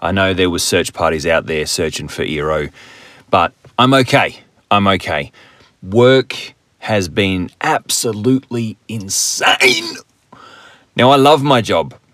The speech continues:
Absolutely love my job, but it has, yeah, it's really dominated my life and pretty much every waking hour. Uh, if I'm not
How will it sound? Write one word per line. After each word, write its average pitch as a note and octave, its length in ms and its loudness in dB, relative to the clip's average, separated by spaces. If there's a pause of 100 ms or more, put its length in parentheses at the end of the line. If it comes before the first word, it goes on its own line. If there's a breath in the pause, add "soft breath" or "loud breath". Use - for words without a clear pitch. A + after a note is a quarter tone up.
(180)
Absolutely B2+ 440 0
love G#2+ 200 2
my F#2 140 -4
job, E2+ 340 -2 (180)
but F#2+ 200 4
it - 180 -4
has, - 580 -4
yeah, F#2 400 -2 (140)
it's F#2 240 -8
really F#2+ 320 -2
dominated E2+ 640 -2
my E2 140 -2
life E2+ 580 -2
and E2 320 -8
pretty G2+ 200 -6
much F#2 240 -4
every F2 340 -4
waking F2 720 -2
hour. F2 460 0 (600 loud breath)
Uh, E2+ 240 0
if E2 140 -8
I'm F#2 180 -4
not G2+ 240 0